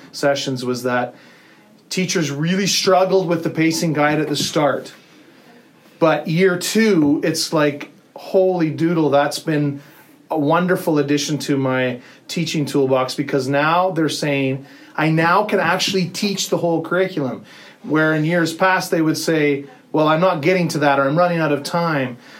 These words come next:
The ability to, um, plan the year out according to these, uh, outcomes has been an excellent addition to the teacher's toolbox that have been in the program.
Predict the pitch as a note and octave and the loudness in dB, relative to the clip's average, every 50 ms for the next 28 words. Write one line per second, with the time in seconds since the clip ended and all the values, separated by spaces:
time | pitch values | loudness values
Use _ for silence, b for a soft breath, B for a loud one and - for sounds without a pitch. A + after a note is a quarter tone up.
0 | B B B D#3+ D#3 C#3+ C3+ E3 F3 F#3+ G3 G3+ G#3 G3+ - - - - E3+ D3 | B B B 0 2 2 2 2 2 2 2 2 0 -4 -6 -6 -2 0 0 2
1 | D3 D3+ D#3 - D#3 D3+ D3 D3 C#3+ C#3+ C#3 C3+ C#3 C3+ - - - - - F3+ | 2 0 0 0 0 2 2 2 2 2 0 -2 -4 -8 -12 -16 -14 -8 -4 -2
2 | E3+ E3+ F3 F#3 F#3 F3+ F3+ F3 - - E3+ D3 D#3 D3 D3 D3+ D#3 D#3+ E3 E3 | 0 0 2 0 0 0 -2 -4 -8 -8 -4 -2 0 0 0 2 2 2 2 2
3 | D#3 C#3 C3+ C#3 C#3 C#3 C3+ C3+ - D#3 D#3 D#3 D3+ D3 C#3 C3+ C3+ C#3 C3+ C3+ | 2 2 2 0 -2 -4 -6 -4 -4 -2 -2 0 0 -2 -2 -2 -2 -2 -2 -2
4 | B2+ B2+ - F#3 C#3+ C3+ C3 B2 B2 C3+ C#3 D3 D3 - - C#3+ C3 C3 B2+ B2 | -4 -4 -6 -4 -2 -2 -2 -2 -2 0 -2 -2 -2 -4 -4 -4 -4 -4 -6 -8
5 | - B B B B B B C#3+ C3 B2+ B2+ C3+ C3 B2+ C3 - - - D3+ D3+ | -10 B B B B B B -4 -4 -2 -2 -2 -2 -2 -4 -6 -8 -4 -4 -4
6 | - - - - D#3+ D3 C3+ C3 C3 - - C3 B2+ C3 B2+ B2 - C3+ B2+ A#2+ | -2 -2 -4 -2 -2 -2 -2 -2 -4 -4 -6 -6 -2 -2 -4 -4 -4 -6 -8 -8
7 | - C3 B2+ B2 A#2+ B2 B2 - B2 B2 C3 B2 - - C3+ B2 - C3+ - - | -6 -4 -4 -2 -2 -4 -6 -8 -10 -10 -10 -10 -10 -10 -10 -10 -10 -10 -8 -6
8 | C3 B2+ B2+ B2 B2 B2 - - B2+ B2 A#2+ B2 B2+ B2 C3+ C3+ B2+ B2+ B2 - | -4 -2 -2 -2 -4 -4 -4 -4 -6 -4 -4 -6 -6 -4 -4 -4 -4 -4 -6 -6
9 | - - A#2+ A#2 - F#2+ F#2+ F#2 | -8 -8 -8 -6 -8 -10 -10 -10